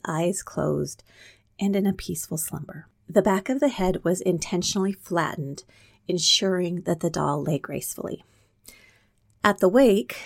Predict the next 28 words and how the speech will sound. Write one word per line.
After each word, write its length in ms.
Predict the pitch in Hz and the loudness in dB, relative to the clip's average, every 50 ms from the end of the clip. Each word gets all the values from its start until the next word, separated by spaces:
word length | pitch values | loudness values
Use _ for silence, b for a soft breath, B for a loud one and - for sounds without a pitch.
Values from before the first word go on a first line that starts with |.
| B B B B | B B B B
the 180 | - - - - | -2 0 4 4
effigy 440 | 202 202 - - 240 - - 233 214 | 4 4 4 2 2 2 0 0 0
doll 480 | - 180 165 165 165 175 180 190 - - - | 0 0 2 0 0 0 -2 -4 -6 -8 -4
took 180 | - 175 - | -4 -4 -2
center 300 | - - 170 160 156 156 | -2 -2 0 0 0 0
stage, 520 | 156 - - - - - - - - - - _ _ _ b b b b b b b b b | -2 -4 -8 -8 -12 -14 -14 -16 -18 -20 -20 _ _ _ b b b b b b b b b
especially 840 | - 185 - - - - 214 226 226 - - 277 262 247 233 214 - | 0 0 2 0 0 2 2 2 2 2 4 6 6 6 6 4 2
if 120 | 190 - | 2 0
a 40 | 185 | 0
child 400 | 185 - - 175 170 170 180 - | -2 0 0 2 2 2 0 -2
had 160 | - 165 156 | -2 -4 -2
died 300 | - 160 156 156 156 - | 0 0 2 2 0 0
from 160 | - - 160 | -2 -2 -2
some 280 | 160 160 - 170 165 175 | -2 0 0 0 -2 -2
sort 260 | - - 180 170 165 | -2 -2 0 0 0
of 140 | 160 139 135 | 0 -2 -2
wasting 500 | 143 147 156 156 - - - 185 180 165 | -2 -2 -2 -2 -4 -2 0 0 0 0
sickness 500 | - - - - - - 185 185 190 - | -2 -2 -4 -2 0 -2 -2 -2 -2 -2
that 180 | - - - | -4 -4 -2
left 280 | - 156 165 160 - _ | -2 -4 -4 -6 -6 _
the 80 | 170 165 | -8 -6
poor 240 | - - 170 165 | -2 0 0 2
little 240 | 156 165 165 160 156 | 2 2 2 2 2
one 180 | 147 147 151 147 | 0 -2 -2 0
looking 400 | 151 156 156 - - 156 - - | -2 -2 -4 -4 -6 -6 -4 -2
anything 640 | 185 180 170 165 165 190 - - 170 156 151 151 - - | 0 0 2 2 0 -2 -4 -6 -4 -4 -4 -6 -8 -10
but 140 | - - - | -12 -12 -10
healthy. 520 | - 160 165 160 - - 165 165 - | -10 -10 -10 -8 -8 -8 -8 -10 -12